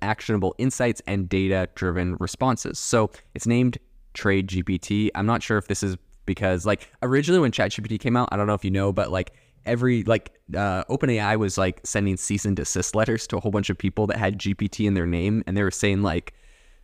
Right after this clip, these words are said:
um, you know, "We, we trademarked G P T 'cause we own Chat G P T." And it seems like if people are still naming things G P T, like this new Trade G P T thing, then maybe we've all, maybe Open A I has given up on trying to defend that. I mean, it's kind of tricky because G P T stands for Generative Pre-trained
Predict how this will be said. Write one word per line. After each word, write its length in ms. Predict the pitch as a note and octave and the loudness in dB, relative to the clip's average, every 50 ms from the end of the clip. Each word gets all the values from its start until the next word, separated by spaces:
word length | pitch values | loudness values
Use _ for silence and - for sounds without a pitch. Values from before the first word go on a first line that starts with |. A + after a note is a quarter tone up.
| - - | -8 0
um, 520 | - G2+ G2 F#2+ F#2 F2+ F2 E2+ E2+ E2+ - - | 2 4 4 4 4 2 2 0 -2 -4 -6 -4
you 140 | F2+ F#2+ G2+ | -2 0 2
know, 220 | F#2+ F2 F2 F2 - - | 2 0 0 -4 -6 -6
"We, 400 | - G2 G#2+ G#2+ G#2 G#2 G2+ G2+ G2+ | -2 0 2 2 2 2 2 2 0
we 120 | G2 F#2+ | 0 -2
trademarked 420 | - - G#2 G2+ F#2+ G#2 G2 F#2 | 0 0 2 2 2 2 0 0
G 140 | - - F#2 | 0 -2 -4
P 100 | - G#2 | -4 -4
T 260 | F#2 - A#2 A2+ A2 | -4 0 0 0 2
'cause 140 | - G#2+ F2 | 0 0 0
we 120 | F2 F#2+ F#2 | 0 0 0
own 100 | F2+ F2 | 0 0
Chat 220 | - - G2 F2+ | 0 0 0 0
G 120 | - - F#2+ | -2 -4 -4
P 140 | - G2 - | -4 -4 -4
T." 260 | - - G2+ G2+ - | -2 -2 -2 0 0
And 120 | G2+ G#2+ | 0 -2
it 100 | G#2 - | -2 -2
seems 360 | - - - D#3 F3 G3 F3 | -4 -4 0 2 2 2 2
like 200 | D3 B2+ A2+ - | 2 0 0 0
if 80 | A#2+ - | -2 -2
people 260 | - D3+ C3 C#3+ C#3+ | -2 -2 0 2 2
are 80 | D#3 A#2 | 2 0
still 280 | - - - A#2+ A2+ | 0 0 0 2 2
naming 340 | A2 G#2 G2+ G#2+ A2 A2 G#2+ | 4 2 2 2 2 2 0
things 320 | - - G2+ G2 F#2+ F#2+ - | 0 2 2 2 2 0 -2
G 180 | - - F#2+ | -4 -4 -2
P 120 | - F#2 F2 | -2 -2 -2
T, 240 | - - B2+ A2+ | 0 0 2 2
like 120 | G2 F2 - | 2 0 -2
this 160 | G2+ - - | -4 -4 -2
new 140 | G2+ G2+ - | -2 -2 -2
Trade 340 | - - - G#2+ G2+ G2 G2+ | -2 -2 0 0 0 2 2
G 140 | G2+ G2 | 0 0
P 140 | - - E2+ | 0 0 -2
T 180 | - - B2+ C3 | -2 0 0 0
thing, 280 | - D#3+ E3 F3+ F#3 - _ _ _ _ _ _ _ - | 2 2 2 2 0 -2 _ _ _ _ _ _ _ -14
then 560 | - G2+ A#2 A#2+ A#2+ A#2+ A#2+ A#2+ A#2+ A#2+ A#2 | -4 0 0 2 2 2 0 0 0 2 2
maybe 640 | A2+ A2+ A2+ A2+ A2+ A2+ A2+ A2+ A2+ A2 G#2+ G#2+ G2+ | 2 2 2 2 2 2 2 2 2 2 2 2 2
we've 320 | D#2+ E2 G#2 G2+ G2+ F2+ - _ - - | 2 2 0 0 0 -2 -4 _ -8 -2
all, 460 | - F#2+ F#2+ F#2+ F#2 F#2+ F2+ - - - | 0 2 2 2 2 0 -2 -4 -6 -2
maybe 300 | G#2 G#2 G2+ G2+ F#2+ - | 0 2 2 2 0 0
Open 220 | - G2+ - G2 F#2 | -2 -2 0 0 0
A 100 | F#2+ F2+ | 0 0
I 140 | F2+ F2+ | 0 0
has 180 | F#2+ G#2 F#2+ F2+ | 0 -2 -2 -2
given 220 | - G2+ F2+ G2 | -2 -2 0 0
up 80 | F2+ - | -2 -2
on 80 | F#2 E2+ | -4 -4
trying 160 | - F#2+ F#2 | -2 -2 -2
to 80 | F2+ | -2
defend 340 | F2 F2+ - - F#2+ G2 G2+ G#2+ | -2 -4 -4 -2 0 0 2 2
that. 220 | A2 A2+ - - | 2 2 2 0
I 40 | G#2+ | 0
mean, 160 | A2+ A2 A2 | 2 2 2
it's 120 | - - | 0 0
kind 160 | - - C#3+ C3+ | 0 0 2 2
of 60 | G#2 | 0
tricky 320 | - - A2+ - - A2+ | 0 -2 -2 0 0 0
because 400 | G2+ G2 - G#2 F#2+ F#2 E2+ - | 0 0 0 2 0 0 0 -4
G 200 | - - A2 G#2 | -4 -4 -2 -2
P 140 | - G#2 G2 | 0 0 -2
T 240 | - - G#2 G2 F#2 | -2 0 0 0 0
stands 320 | - - G2+ F#2+ F#2 F#2 | 0 -2 -2 -2 -2 -2
for 180 | - F#2 F2+ F2 | -2 -2 -2 -2
Generative 640 | E2 - F2+ F2+ F2+ F#2 F2+ F2+ F2 F2 E2+ E2+ - | -2 -2 -2 0 0 0 0 0 0 -2 -2 -6 -10
Pre-trained 600 | - - G2 E2+ - - F#2+ F2+ F2 F2 F2+ | -6 -4 -2 -2 0 0 0 0 2 0 0